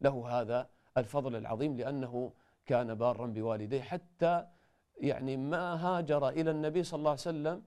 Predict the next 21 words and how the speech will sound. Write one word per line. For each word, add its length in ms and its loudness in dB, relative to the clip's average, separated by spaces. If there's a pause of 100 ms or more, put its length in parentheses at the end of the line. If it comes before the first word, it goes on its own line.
(120)
من 140 4
اليمن 440 0 (840)
لأنه 640 0
كان 560 0
يريد 320 -2
أن 140 -6
يبر 340 -2
والديه 480 -2 (320)
وبقي 420 -2
مع 320 -4 (400)
أمه، 440 -2 (760)
فهكذا 440 0
كانت 360 -4
له 300 -2 (300)
المنزلة 460 0
العالية. 520 -2 (460)
فإذا 360 2
الإخوة 720 -2
المسلم 1080 -6
عليه 420 -2
أن 140 -4